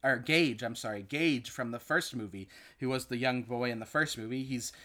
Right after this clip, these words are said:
it's clear, it's the same actor, and he's definitely aged. His voice is deeper, and he's, like, taller. He's more of an adolescent now. Uh, and I guess we're, we're, we're supposed to infer,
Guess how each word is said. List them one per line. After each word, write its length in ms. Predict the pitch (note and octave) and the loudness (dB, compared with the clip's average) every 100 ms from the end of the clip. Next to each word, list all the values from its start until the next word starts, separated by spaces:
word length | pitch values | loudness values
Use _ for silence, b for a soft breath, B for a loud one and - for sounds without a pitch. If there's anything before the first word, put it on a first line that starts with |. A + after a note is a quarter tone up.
| B | B
it's 160 | D#3+ E3 | -2 -2
clear, 260 | - G3+ | 2 4
it's 180 | F3+ E3 | 4 2
the 100 | E3+ | -2
same 260 | - G3+ E3+ | 2 4 8
actor, 460 | E3 E3+ - A#2 A2+ | 8 6 2 -4 -2
and 100 | A#2+ | -2
he's 160 | B2 | 0
definitely 400 | C#3+ C#3 C#3 A#2+ | 2 2 2 -2
aged. 420 | G#2+ A#2+ A#2 A#2+ | -2 -4 -4 -6
His 200 | A#2+ A#2 | -8 -8
voice 360 | G2+ A#2 C3 C3 | -8 -2 -2 -2
is 120 | A#2+ | -6
deeper, 300 | B2+ B2 A#2+ | -4 -2 -2
and 100 | A#2 | -4
he's, 140 | A2+ G#2+ | -4 -8
like, 180 | G#2 | -8
taller. 460 | - B2 A2 G#2+ B2+ B B | 2 4 4 0 -8 B B
He's 180 | D3 C3 | -6 -4
more 180 | C#3+ C3 | 2 2
of 80 | B2+ | 2
an 100 | B2+ | 2
adolescent 600 | C3 A#2+ A#2+ A#2+ - G2 | 4 4 2 0 -6 -8
now. 320 | A2 G#2+ B2+ b b b | -6 -4 -4 b b b
Uh, 320 | B2+ C3 C3 B2 | 6 8 8 6
and 180 | C#3 C3+ | 2 4
I 80 | C3+ | 4
guess 260 | E3 D#3+ | 4 2
we're, 320 | D#3+ D3 D3+ C3 | -4 0 0 0
we're, 340 | C3+ D#3 D3 | 0 2 2
we're 120 | D#3 | 0
supposed 420 | D3+ E3+ F3+ F#3 - | -2 0 2 2 2
to 80 | |
infer, 520 | E3 - D3+ C#3+ D3 | -2 0 2 4 2